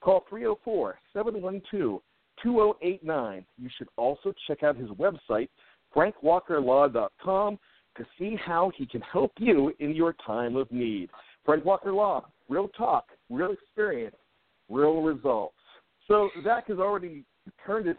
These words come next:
head and coughed today, so he's just going to cough out some facts or fictions with us, too. So that's what we're gonna do now. We are, but first, Zach, what did you think of the game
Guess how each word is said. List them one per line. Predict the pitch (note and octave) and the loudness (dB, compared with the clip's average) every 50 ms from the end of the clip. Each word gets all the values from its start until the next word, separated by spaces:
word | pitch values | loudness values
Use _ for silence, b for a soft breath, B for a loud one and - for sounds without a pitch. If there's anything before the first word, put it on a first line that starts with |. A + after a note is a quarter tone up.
| - - | -6 -10
head | F#3+ D#3+ | -8 -8
and | C#3 A#2+ - - - | -8 -10 -10 -8 -2
coughed | A3+ A#3 A#3 A3 - - | 0 0 0 0 -4 -6
today, | D#3 B2+ A#2+ A2+ A2 A2+ C#3+ D3 _ _ _ _ _ _ _ | -4 -2 0 0 0 -2 -4 -6 _ _ _ _ _ _ _
so | - D3 | 0 0
he's | C#3+ D#3+ G#3+ B3+ A#3+ | 0 0 -2 -2 0
just | - A#3+ - - | 0 -2 -2 2
going | - G3 F#3+ F3 D#3 | 4 4 4 6 6
to | D#3 D3+ D3 D3 C#3+ B2+ - _ _ _ _ _ _ _ _ - | 6 6 6 4 2 -4 -10 _ _ _ _ _ _ _ _ -2
cough | - F#3+ F#3 F3 - F#3+ | 0 2 2 2 0 0
out | F#3 F3+ F3 - _ - | -2 -2 -2 -6 _ -6
some | D#3 D3 D3 D3 - _ _ _ - | -6 -6 -6 -8 -10 _ _ _ -6
facts | F3+ E3 F#3+ A#3+ - _ _ _ - | -6 -6 -6 -8 -12 _ _ _ -10
or | C#3 C3 - _ _ - | -10 -10 -10 _ _ -16
fictions | D#3 - - - - D#3 D3 B2 | -16 -16 -10 -4 -2 -2 0 0
with | B2 D3 D#3+ D3 | 0 0 2 4
us, | D#3 E3+ - - _ _ - - | 4 2 2 0 _ _ -10 -4
too. | D#3 C#3 C3 E3 - F4+ b b b b b b b b _ _ | 0 0 2 0 0 -4 b b b b b b b b _ _
So | - D3+ C#3+ C#3+ | 4 4 6 6
that's | D3 D#3+ E3+ - - | 6 4 2 0 -4
what | F#3 E3+ | -8 -8
we're | E3+ D#3+ | -8 -8
gonna | E3 D3+ C3+ | -8 -8 -6
do | B2+ D3+ D3 C3+ | -6 -4 -4 -4
now. | C3+ C#3 C#3 C#3 C#3+ F3+ A3+ C4+ b b b b b _ | -4 -4 -4 -4 -4 -6 -6 -8 b b b b b _
We | - G3 A3+ | -6 -4 -2
are, | B3 A#3 | -2 -4
but | F3+ F3+ F3+ G#3 F#3 - - | -4 -6 -6 -6 -8 -4 -2
first, | - - - A#3 - - _ _ _ _ _ _ _ _ _ _ _ _ _ _ | 0 2 2 2 2 0 _ _ _ _ _ _ _ _ _ _ _ _ _ _
Zach, | D4 D4 B3+ D#3 - - - _ _ _ _ _ - - | 0 0 0 0 -4 -10 -20 _ _ _ _ _ -8 -4
what | - C4 C4 | -4 -4 -4
did | C4 A#3+ F#3 F3 | -6 -8 -8 -6
you | E3+ G#3 D4+ F4 D#4+ - - | 0 2 2 2 2 2 -2
think | G3 E3 - | -4 -2 0
of | C3+ A#2+ A2 | -2 -2 0
the | A#2 A#2 | -2 -2
game | G2+ A#2+ A2 G2 F2+ F2 F2 | -2 -2 -4 -4 -6 -10 -14